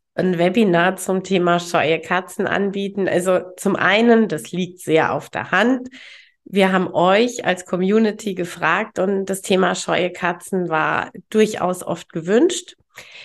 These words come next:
Wer uns drei aber kennt, weiß, wir labern so ganz schrecklich ungerne über Dinge, <laughs> bei denen wir uns nicht auskennen oder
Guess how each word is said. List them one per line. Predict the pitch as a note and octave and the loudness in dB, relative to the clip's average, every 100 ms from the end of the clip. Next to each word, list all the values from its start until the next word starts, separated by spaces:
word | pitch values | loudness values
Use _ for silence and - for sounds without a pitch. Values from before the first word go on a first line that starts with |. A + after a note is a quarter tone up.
| - _ _ | -20 _ _
Wer | F#3 G#3 G#3+ | 0 2 4
uns | A#3 B3 - | 2 0 -6
drei | - F#3+ G3+ - | -6 0 0 0
aber | F#3 F#3+ | 0 -2
kennt, | - G#3+ G#3+ A#3 - | -2 0 0 -2 -2
weiß, | F#3+ G3 G#3+ G#3+ | 0 0 -2 -4
wir | G3+ | -2
labern | G3 F#3+ G3 G3 F#3+ | 0 0 2 0 -2
so | G3 G3 | -6 -6
ganz | - A3 G#3+ - | -4 -4 -4 -6
schrecklich | - - E3+ F3+ A#3 A#3 - G3+ G3 - | -6 -8 -6 0 0 -2 -2 -2 -2 0
ungerne | A3+ A#3+ A#3+ F3 E3 D#3+ D#3+ F3 F#3+ G3 G#3 | 2 4 2 2 0 0 0 0 0 -2 -2
über | F#3+ F#3+ | 0 0
Dinge, | G3+ G3 G#3 G3+ | 0 -2 -2 -2
<laughs> | |
bei | G3 F3 C3+ - | -2 -6 -8 0
denen | G#3 F3+ | 2 4
wir | F3 E3+ | 2 2
uns | F3 F3 | 0 0
nicht | G3 F3 - | 0 0 -2
auskennen | D3 F#3 G#3+ - G#3+ F#3 F#3 F#3 | 0 0 -2 -4 -2 0 0 -2
oder | F#3 G3+ A#3 A#3+ A#3+ | -4 -2 0 2 2